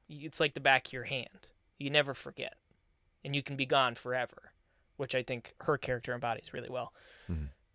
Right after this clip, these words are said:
Speaker 1: But I agree with you. The go get 'em, like, "I love this shit, and I'm, like, not gonna do anything else."
Speaker 2: Yeah,
Speaker 1: That
Speaker 2: and,
Speaker 1: Kit
Speaker 2: like,
Speaker 1: has is
Speaker 2: willing
Speaker 1: the
Speaker 2: to
Speaker 1: best.
Speaker 2: fight for it. And, I mean, she's the one,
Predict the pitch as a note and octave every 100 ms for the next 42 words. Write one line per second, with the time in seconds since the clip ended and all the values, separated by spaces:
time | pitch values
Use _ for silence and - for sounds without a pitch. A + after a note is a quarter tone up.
0 | _ _ - D3+ C3+ C3 B2 - - -
1 | _ - _ D3+ C#3+ C3+ C3+ C3 B2 A2+
2 | A2+ - - - - - _ - C3 B2
3 | A#2+ B2 - B2+ - B2+ A#2+ A2+ - D2+
4 | - - - - C3+ A#2 B2 A2+ A#2+ A2+
5 | - - - - - A2 A2 F2 F#2+ F#2+
6 | F2+ - G2 G2 F#2+ E2+ - D#2 D#2+ -
7 | E2+ D2+ - - E2 D#2 D2+ - - G2
8 | F#2 - G#2 A2+ F#2+ F#2 F2 E2 D#2 D#2